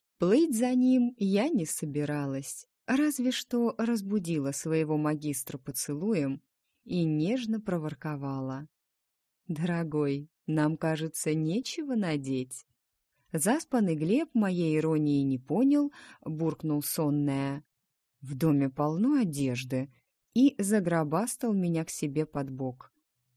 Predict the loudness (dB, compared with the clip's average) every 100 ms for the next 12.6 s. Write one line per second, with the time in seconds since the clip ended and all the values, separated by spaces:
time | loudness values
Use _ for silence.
0 | -2 0 0 0 -2 -2 -2 0 0 0
1 | 0 0 0 -2 0 0 2 2 2 0
2 | -4 -2 -2 0 0 0 -4 -4 -2 -2
3 | -4 -4 -4 -4 -4 -4 -6 -4 -4 -4
4 | -2 -4 -4 -6 -6 -6 -6 -6 -10 _
5 | _ _ -4 2 4 4 4 4 4 6
6 | 6 2 -4 -6 0 0 2 2 2 2
7 | 2 0 -2 -8 -6 -2 -2 0 0 0
8 | 0 0 -4 -4 -8 -4 -2 -2 -4 -6
9 | -4 -4 -4 -8 _ _ _ _ _ _
10 | 0 2 2 0 0 2 2 2 2 0
11 | -2 -4 -2 -2 2 4 4 4 2 0
12 | 2 2 2 0 -4